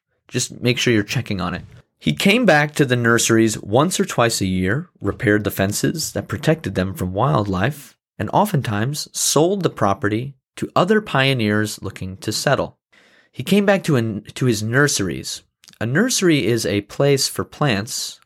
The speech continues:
that you grow them just to a certain, a certain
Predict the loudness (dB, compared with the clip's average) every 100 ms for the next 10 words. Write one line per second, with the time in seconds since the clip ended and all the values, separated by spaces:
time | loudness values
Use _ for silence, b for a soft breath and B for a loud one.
0 | _ _ _ -6 -2 0 -2 -8 -16 -18
1 | b b -6 -4 0 4 4 4 0 0
2 | 0 0 -4 -14 -6 -2 0 2 0 -2
3 | -8 -10 b b b b -4 0 0 0